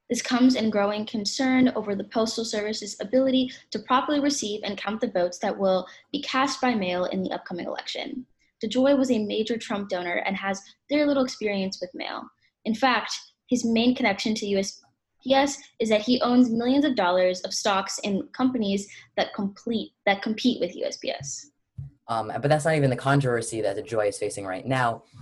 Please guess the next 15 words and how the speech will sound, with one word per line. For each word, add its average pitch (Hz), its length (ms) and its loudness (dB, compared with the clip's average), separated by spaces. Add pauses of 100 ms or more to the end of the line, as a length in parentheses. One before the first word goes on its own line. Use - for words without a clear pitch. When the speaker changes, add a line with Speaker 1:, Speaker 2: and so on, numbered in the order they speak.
(200)
Speaker 2:
Um, 120 240 0
he's 147 160 0
made 156 140 2
a 147 180 0
series 160 260 0
of 123 60 0 (160)
wide-scale, 127 600 4
troubling 143 340 2 (100)
changes 120 380 -4
since 104 140 -10
assuming 110 340 -8
the 104 60 -12
position 104 400 -12
in 95 180 -12
June, 143 320 2